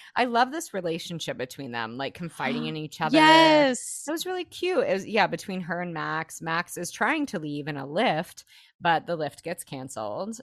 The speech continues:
Speaker 1: So they're trying to decide what both of them should do about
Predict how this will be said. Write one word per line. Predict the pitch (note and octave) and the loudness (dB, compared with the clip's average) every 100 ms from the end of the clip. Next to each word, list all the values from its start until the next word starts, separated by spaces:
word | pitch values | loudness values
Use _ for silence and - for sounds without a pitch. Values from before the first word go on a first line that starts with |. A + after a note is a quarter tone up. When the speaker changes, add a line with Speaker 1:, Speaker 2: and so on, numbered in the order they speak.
| - | -8
Speaker 1:
So | - F#3 | -4 -2
they're | F#3+ | -2
trying | - C4 C#4 | 0 0 0
to | B3+ | -2
decide | G#3 E3+ D#3 C#3+ | -4 -2 -2 0
what | C#3 A2 | -2 0
both | D3+ E3+ | -2 -4
of | D#3 | -6
them | D3+ D3 | -6 -6
should | - C#3+ | -8 -8
do | B2+ C3 | -6 -4
about | B2 B2 A#2+ | 0 0 0